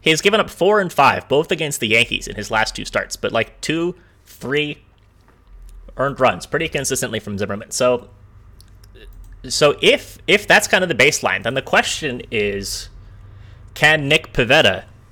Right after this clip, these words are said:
stop the Orioles? Or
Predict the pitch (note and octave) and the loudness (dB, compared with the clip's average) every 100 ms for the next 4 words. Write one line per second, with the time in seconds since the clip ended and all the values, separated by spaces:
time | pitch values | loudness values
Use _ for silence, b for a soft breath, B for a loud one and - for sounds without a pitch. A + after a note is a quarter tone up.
0 | - - - - - - - - - - | -20 -20 -20 -20 -20 -20 -20 -20 -20 -20
1 | - - - - - C3 C#3 - C#3 B2 | -20 -20 -8 -4 2 4 2 0 2 4
2 | C3+ F3+ - - - - - - - _ | 4 2 -2 -8 -14 -20 -20 -20 -20 _
3 | - - - - - - - - - A#2+ | -20 -20 -20 -20 -20 -20 -20 -20 -8 -2
4 | A2+ A2 A2 G#2+ | 2 2 2 -2